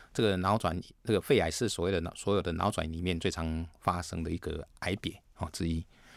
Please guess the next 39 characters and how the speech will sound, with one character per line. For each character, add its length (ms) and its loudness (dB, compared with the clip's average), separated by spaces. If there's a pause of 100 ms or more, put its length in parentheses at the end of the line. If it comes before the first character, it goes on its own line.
(420)
那 480 4 (300)
哪 100 2
些 140 2
病 140 2
人 80 4
容 160 2
易 20 0
发 140 -2
生 260 0
这 120 -8
个 240 -2
脑 180 0
转 180 -8
移 80 -8
呢？ 100 -6 (140)
那 180 0 (580)
我 80 -2
们 100 0
过 160 6
去 180 2
的 200 4
统 180 -6
计 80 2
资 120 0
料 140 2
里 60 -4
面 120 -4
认 140 0
为 80 -4
说， 480 -4
可 160 -8
能 80 -4
是 140 -8
第 120 0
一 40 2
个 180 -4 (1300)
肺 120 4
腺 200 2
癌； 140 -10